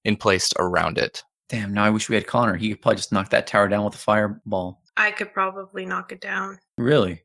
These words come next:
Speaker 2: How?
Speaker 3: May-, I don't know. Wait, I, I'm
Speaker 1: <laughs>
Speaker 3: <laughs> sorry. I'm kind of, I'm kind of tired, so I'm zoning out. Actually, I think
Speaker 2: Guige,
Speaker 3: Galena
Speaker 2: Guige
Speaker 3: could
Speaker 2: knows
Speaker 3: try.
Speaker 2: that Galena's distracted 'cause she keeps looking at the booty and she's just saying things.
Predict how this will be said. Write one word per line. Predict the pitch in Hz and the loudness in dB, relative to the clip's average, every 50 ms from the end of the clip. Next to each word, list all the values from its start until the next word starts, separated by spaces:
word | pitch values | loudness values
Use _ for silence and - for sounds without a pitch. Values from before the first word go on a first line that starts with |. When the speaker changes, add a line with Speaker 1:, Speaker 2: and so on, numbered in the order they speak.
| _ _ _ | _ _ _
Speaker 2:
How? | - 151 143 123 104 | 4 6 6 6 6
Speaker 3:
May-, | 95 101 90 - - _ _ _ | 4 0 -4 -6 -8 _ _ _
I | - 208 202 | -8 -8 -8
don't | 196 202 202 196 | -8 -10 -12 -12
know. | 196 190 190 190 190 - _ _ _ | -10 -10 -12 -12 -16 -20 _ _ _
Wait, | - 208 185 175 - - - - - - | -6 -4 -2 -2 -2 -4 -6 -4 -4 -4
I, | 190 190 - - - | -4 -4 -4 0 4
I'm | 311 226 - - | 4 4 6 6
Speaker 1:
<laughs> | 247 | 4
Speaker 3:
<laughs> | 247 - 247 226 - - 226 - - 202 190 - - - - - - - - - - 679 - - - 392 - | 4 4 2 0 2 2 0 2 2 0 0 2 2 2 2 4 6 6 6 8 8 8 8 8 8 8 8
sorry. | 226 - - 784 220 220 254 247 - - - - - - - - - | 10 10 10 10 8 6 4 2 -2 -6 -16 -20 -20 -20 -2 4 8
I'm | 480 - 494 508 480 | 8 8 8 6 6
kind | 494 480 | 6 6
of, | 587 - - | 4 4 2
I'm | - 214 220 | -2 -8 -6
kind | - - 247 233 | -4 -2 -2 -2
of | 254 247 | -2 -6
tired, | - - - 214 208 202 196 190 185 | -8 -4 -2 0 2 2 0 0 -4
so | - - | -6 -8
I'm | 190 185 190 | -8 -8 -8
zoning | 185 185 185 185 185 180 | -8 -8 -8 -6 -6 -4
out. | 175 170 165 - - _ _ _ - | -4 -4 -6 -6 -12 _ _ _ 0
Actually, | 196 202 220 - - 233 233 226 | 0 0 0 0 -2 -4 -2 -4
I | |
think | 214 - | -2 2
Speaker 2:
Guige, | 143 151 160 160 139 - - - 143 - 139 | 4 6 6 6 4 2 -2 -6 -8 -10 -6
Speaker 3:
Galena | 123 - 170 185 170 | 0 4 4 6 6
Speaker 2:
Guige | 135 | 6
Speaker 3:
could | 127 123 | 6 6
Speaker 2:
knows | 117 117 117 117 117 110 110 110 | 6 8 8 8 8 6 6 4
Speaker 3:
try. | - 120 117 113 | 4 4 4 2
Speaker 2:
that | 110 - | 4 2
Galena's | 123 117 117 113 113 113 107 | 2 4 6 6 6 4 2
distracted | - 110 - - 113 107 - 107 | 0 0 2 4 4 4 4 2
'cause | - - | -2 -4
she | 127 156 | -4 -2
keeps | 110 - 113 107 - - | 0 0 0 0 2 2
looking | 113 107 - - 107 | 2 2 4 2 2
at | - - | 2 0
the | - | -2
booty | 98 104 101 101 101 95 | 0 2 2 2 2 2
and | 92 87 | 0 -2
she's | - - 104 | -2 -2 -2
just | 104 98 - - | 0 0 2 2
saying | - 107 98 101 95 | 2 4 2 2 0
things. | - - 101 95 92 92 - - - - | 0 -2 -2 -2 -2 -2 -4 -4 -6 -8